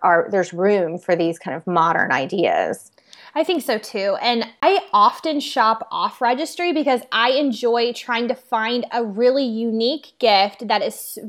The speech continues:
Speaker 2: very meaningful to the couple. So it's not something like an ice bucket that they would get duplicates of. It's, like,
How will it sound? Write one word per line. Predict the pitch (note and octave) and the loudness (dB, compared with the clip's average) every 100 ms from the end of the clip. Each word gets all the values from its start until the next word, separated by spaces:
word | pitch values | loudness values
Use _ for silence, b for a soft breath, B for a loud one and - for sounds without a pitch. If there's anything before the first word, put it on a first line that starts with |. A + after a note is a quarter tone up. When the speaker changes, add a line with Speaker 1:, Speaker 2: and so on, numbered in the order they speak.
| - | -2
Speaker 2:
very | C4 B3+ C4+ | 0 2 0
meaningful | A#3 A3 A#3 B3 B3 A#3 | -2 -2 -4 -6 -6 -8
to | A3+ - A#3 | -10 -8 -6
the | B3+ | -6
couple. | - G3+ - B3 D#4 F4+ B B B | -6 -8 -4 0 0 0 B B B
So | - | -8
it's | D#4+ | -6
not | E4 E4+ E4 | -4 -4 -2
something | F4 D4 C#4+ | -4 0 0
like | B3 A#3 | 0 -2
an | A#3 | -6
ice | G#3+ A3 | -6 -8
bucket | - G#3+ G#3+ | -4 -6 -6
that | A3 | -4
they | A3 | -4
would | G#3+ G#3 | -2 -4
get | G3 G3+ | -6 -4
duplicates | G#3+ A3 A3 A3+ G#3+ | -6 -6 -8 -8 -8
of. | D3 | -6
It's, | G3 - | -8 -4
like, | B3 B3 | -4 -4